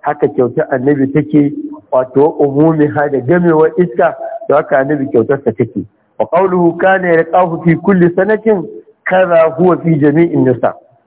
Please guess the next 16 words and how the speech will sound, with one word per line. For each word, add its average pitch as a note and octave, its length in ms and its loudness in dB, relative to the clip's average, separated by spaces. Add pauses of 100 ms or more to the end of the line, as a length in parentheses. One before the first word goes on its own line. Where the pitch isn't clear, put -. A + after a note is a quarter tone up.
(420)
Yakan F#3 380 0
haɗu E3 240 0
da F3 180 2
annabi D#3+ 280 -2
kowace A3+ 560 0
shekara D3 680 2
a A2 100 -6
cikin D3 220 -2
Ramadan, B2 340 0
haka D3+ 260 -2
ya D3 160 4
zo D3 240 2 (400)
a A#2+ 80 0
nuska D3+ 400 0
daban-daban C#3 680 -2
ta C#3 260 2